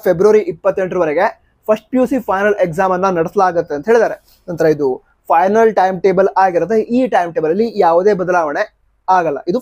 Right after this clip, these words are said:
ಫೈನಲ್ ಟೈಮ್ ಟೇಬಲ್. ನಂತರ ಈ ಟೈಮ್ ಟೇಬಲ್ ಅನ್ನ ನೀವು ಡೌನ್ಲೋಡ್ ಮಾಡ್ಕೊಂಡಿದ್ದೀರಾ ಅಥವಾ ನಿಮ್ಮ ಬಳಿ ಇದೆ ಅಂತ ಅಂದ್ಕೊಂಡಿದ್ದೀನಿ. ಇಲ್ಲದ್ರೆ ನಮ್ಮ WhatsApp ಚಾನಲ್ ಇದೆ, ಅದ್ರೊಳಗಡೆ ಶೇರ್ ಮಾಡಿದೀವಿ. ಹಾಗೆ ನಮ್ಮ Instagram ಐ ಡಿ ಕೂಡ ಶೇರ್ ಮಾಡಿದೀವಿ. ನಮ್ಮ Instagram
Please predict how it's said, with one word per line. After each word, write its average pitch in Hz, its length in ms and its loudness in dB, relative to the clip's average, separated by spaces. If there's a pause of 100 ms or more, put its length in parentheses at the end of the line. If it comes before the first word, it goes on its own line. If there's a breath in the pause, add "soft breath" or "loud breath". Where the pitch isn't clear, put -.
ಫೈನಲ್ 180 300 -2
ಟೈಮ್ 135 160 -8
ಟೇಬಲ್. - 160 -20 (1500)
ನಂತರ 156 200 -4 (600 soft breath)
ಈ 165 60 2 (140)
ಟೈಮ್ 185 240 2
ಟೇಬಲ್ 180 200 2
ಅನ್ನ 180 220 -4
ನೀವು 160 140 0 (100)
ಡೌನ್ಲೋಡ್ 175 320 4
ಮಾಡ್ಕೊಂಡಿದ್ದೀರಾ 165 600 0
ಅಥವಾ 165 160 -12
ನಿಮ್ಮ 156 180 -4
ಬಳಿ 147 120 -6 (120)
ಇದೆ 175 100 0
ಅಂತ 165 120 0
ಅಂದ್ಕೊಂಡಿದ್ದೀನಿ. 170 440 -6 (400)
ಇಲ್ಲದ್ರೆ 208 460 0 (380)
ನಮ್ಮ 170 200 -4
WhatsApp 208 360 0
ಚಾನಲ್ 214 220 2
ಇದೆ, 170 140 2
ಅದ್ರೊಳಗಡೆ 156 400 -2
ಶೇರ್ 202 200 2
ಮಾಡಿದೀವಿ. 190 300 0 (320)
ಹಾಗೆ 170 200 -2
ನಮ್ಮ 156 80 -6 (160)
Instagram 226 340 0
ಐ - 60 4
ಡಿ 190 200 -2
ಕೂಡ 165 80 -2 (140)
ಶೇರ್ 202 180 0
ಮಾಡಿದೀವಿ. 190 300 0
ನಮ್ಮ 160 80 -8 (220)
Instagram 190 280 -4